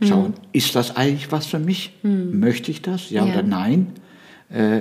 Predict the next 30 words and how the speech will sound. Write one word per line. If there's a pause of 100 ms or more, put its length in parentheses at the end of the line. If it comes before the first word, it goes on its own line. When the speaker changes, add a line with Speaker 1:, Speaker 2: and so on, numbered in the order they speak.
Speaker 2:
also
es
ist
kein
Zwang
im
eigentlichen
Sinne.
Es
ist
jeder
willkommen. (120)
Speaker 1:
Mhm. (840)
Das
war
jetzt
auf
jeden
Fall
ein
schöner
und
lauter
Aufruf
an
Sie,
liebe
Zuhörerinnen
und
Zuhörer.